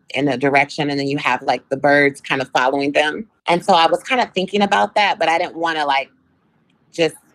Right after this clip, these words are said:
you know, copy that composition and then, like, kind of make my own painting based off of it. I wanted to think about it as, you know, a kind of a point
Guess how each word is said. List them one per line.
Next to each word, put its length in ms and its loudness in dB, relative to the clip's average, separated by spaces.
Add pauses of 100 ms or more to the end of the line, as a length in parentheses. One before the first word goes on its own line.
(180)
you 140 0
know, 180 0
copy 500 0
that 200 2
composition 720 -6
and 100 -4
then, 140 0
like, 260 -2
kind 200 -6
of 80 -4
make 220 -2
my 220 -6
own 280 -4
painting 360 -6
based 260 2
off 140 0
of 80 -10
it. 100 0
I 120 2
wanted 300 -4 (300)
to 100 -4 (120)
think 200 2
about 380 2
it 240 -4 (460)
as, 540 -4 (640)
you 120 0
know, 260 2 (100)
a 440 2 (680)
kind 160 2
of 100 -2
a 60 4
point 480 -2